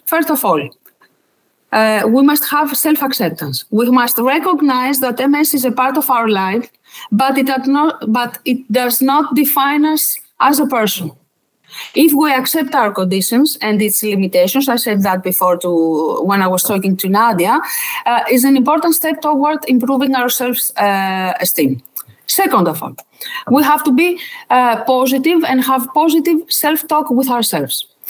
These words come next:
If we challenge negative self-talk and replace it with positive affirmations, we can remind ourselves about our strengths, our accomplishments, and the things that, uh, that make us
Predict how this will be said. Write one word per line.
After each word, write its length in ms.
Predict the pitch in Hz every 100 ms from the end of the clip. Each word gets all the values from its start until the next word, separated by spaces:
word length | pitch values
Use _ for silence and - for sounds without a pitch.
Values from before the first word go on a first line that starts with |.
| - -
If 140 | 277
we 120 | 302 330
challenge 500 | 330 330 339 247 220
negative 480 | 262 311 302 220 185
self-talk 640 | 247 240 - 233 226 - -
and 160 | 208 220
replace 520 | 220 214 277 320 311
it 120 | -
with 260 | 185 190 -
positive 440 | 285 339 311 254
affirmations, 840 | 214 185 190 185 175 - 196 247 -
we 160 | 220 247
can 200 | 262 254
remind 560 | 247 240 294 359 339
ourselves 600 | 226 185 175 208 196 254 -
about 360 | 214 226 214
our 140 | 175 156
strengths, 580 | - 196 233 262 - - -
our 200 | 196 190
accomplishments, 800 | 190 196 196 196 240 247 311 - - - -
and 220 | 269 277
the 80 | 294
things 320 | - 320 311
that, 180 | 311 285
uh, 220 | 269 240 233 - -
that 160 | - 247
make 300 | 262 294 -
us 260 | 285 285